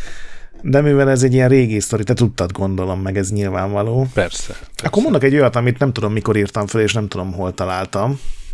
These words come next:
Speaker 1: de akkor megnéztem, és igaznak tűnt, hogy a, az egyik Zeldában, a Twilight Princessben van egy Okko nevű madár,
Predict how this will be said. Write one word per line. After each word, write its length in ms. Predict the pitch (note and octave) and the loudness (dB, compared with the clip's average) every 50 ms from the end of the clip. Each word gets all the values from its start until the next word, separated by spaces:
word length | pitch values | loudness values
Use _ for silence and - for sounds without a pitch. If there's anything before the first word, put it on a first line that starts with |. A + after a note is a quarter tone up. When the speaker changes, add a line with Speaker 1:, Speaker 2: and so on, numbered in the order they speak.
| - - _ | -12 -14 _
Speaker 1:
de 520 | - B2 A#2 A2+ A2+ A2+ A#2+ C#3 - _ _ _ _ _ _ | -6 -4 0 0 0 0 0 -2 -6 _ _ _ _ _ _
akkor 340 | - D3 C#3 B2+ - - A#2+ | -2 0 0 0 0 -2 0
megnéztem, 480 | A#2+ B2 B2 A#2 A#2 G#2+ - - A2 G#2+ | 2 2 0 0 0 -2 -4 -4 -4 -4
és 120 | G#2 G2+ | -2 -2
igaznak 420 | A#2+ G#2+ A2 G#2 F#2+ G#2 A2 G#2 - | -4 -4 -2 -4 -4 -4 -8 -10 -8
tűnt, 220 | - C3+ C#3 C3 | -6 -6 -4 -2
hogy 140 | C3 C#3 C#3 | 0 2 2
a, 160 | C#3+ C#3 B2+ - - - - - - - - - - | 2 0 -2 -8 -18 -20 -20 -20 -20 -20 -20 -12 -4
az 80 | - | 0
egyik 180 | F3+ F#3 D3+ B2+ | 2 2 4 4
Zeldában, 520 | B2 D3+ D3+ C#3 B2 A#2+ A2 A2 A#2 A#2+ | 4 4 4 4 2 2 0 0 0 -2
a 80 | B2+ B2 | -4 -4
Twilight 420 | B2 C#3 C#3 C3 A#2+ A2 A2 G#2+ | -2 -2 -2 0 0 -2 -6 -8
Princessben 560 | - - A2+ A2+ - B2+ B2 A2 B2 B2+ B2+ | -8 -8 -6 -4 -2 -2 -2 -2 -2 -2 -2
van 120 | C3+ C#3 B2 | -2 -2 -2
egy 220 | A2+ A2+ - - _ _ _ _ _ _ _ _ _ _ _ _ _ _ _ | -2 -4 -6 -8 _ _ _ _ _ _ _ _ _ _ _ _ _ _ _
Okko 920 | - D3+ E3 E3+ E3 D#3 D3+ C#3 - - _ - - B2+ B2 A2+ G#2+ G#2+ A2 | -4 0 2 4 6 6 6 4 2 0 _ -6 0 0 2 2 2 0 -2
nevű 320 | A2 G#2+ G#2+ G2+ A2 A2 | -2 -2 -2 -2 -4 -4
madár, 600 | G#2+ A2+ A2+ A2+ G#2 F#2+ F#2 F2+ F#2 G2 A2+ A#2 | -4 -2 -2 -2 -2 -2 -4 -4 -4 -4 -6 -6